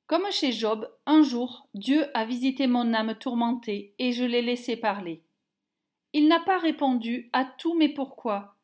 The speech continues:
mais mes questions se sont éclipsées face à la réalité du Dieu vivant dans ma vie.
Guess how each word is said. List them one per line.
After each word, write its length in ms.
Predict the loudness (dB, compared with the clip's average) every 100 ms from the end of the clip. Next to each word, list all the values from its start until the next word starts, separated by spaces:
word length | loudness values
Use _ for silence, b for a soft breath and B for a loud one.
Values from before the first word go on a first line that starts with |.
| _ _ -2
mais 100 | 2
mes 220 | 4 4
questions 480 | 0 -2 0 0 0
se 160 | -4
sont 260 | -6 -4 -4
éclipsées 840 | -2 -4 -4 -8 -8 -10 -8 -10 _
face 360 | -4 0 0 0
à 100 | 0
la 120 | 0
réalité 640 | 0 0 0 -2 -6 -8
du 160 | -6 -10
Dieu 180 | -6 -6
vivant 420 | -6 -8 -6 -6
dans 200 | -4 -4
ma 160 | -4
vie. 320 | -8 -12 -20